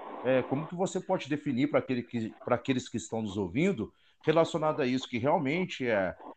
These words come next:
é, é, nós temos que trabalhar o, o comportamento e não sim o, o, o resultado final ou o problema final. O que que você poderia falar sobre isso, por gentileza?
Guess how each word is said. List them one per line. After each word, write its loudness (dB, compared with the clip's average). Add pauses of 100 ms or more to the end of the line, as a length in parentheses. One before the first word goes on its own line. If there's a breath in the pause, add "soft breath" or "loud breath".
(180)
é, 0
é, -2
nós -2
temos -6
que -6
trabalhar 4
o, -4
o 0
comportamento 0 (320)
e -2
não 4
sim -4
o, 0
o, 0 (600)
o 4
resultado 6
final 2
ou 6
o 0
problema 0
final. -4
O -8
que -8
que -12
você -6
poderia 0
falar 2
sobre -4
isso, -6
por -6
gentileza? -10